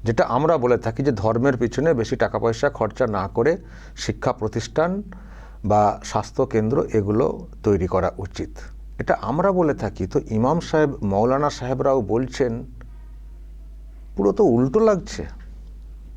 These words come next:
হুম, পুরো তো উল্টো লাগছে।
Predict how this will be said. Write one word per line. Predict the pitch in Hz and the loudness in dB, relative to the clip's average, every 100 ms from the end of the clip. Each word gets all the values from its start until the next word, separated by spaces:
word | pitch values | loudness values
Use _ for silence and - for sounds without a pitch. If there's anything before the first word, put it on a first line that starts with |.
| - | -6
হুম, | - 160 190 - - - - - - - - - - - - | -2 0 -2 -10 -16 -16 -16 -16 -16 -16 -18 -18 -18 -14 0
পুরো | 135 165 | 4 6
তো | 202 196 | 4 4
উল্টো | 151 151 185 | 4 4 6
লাগছে। | 196 185 - 139 | 4 4 0 2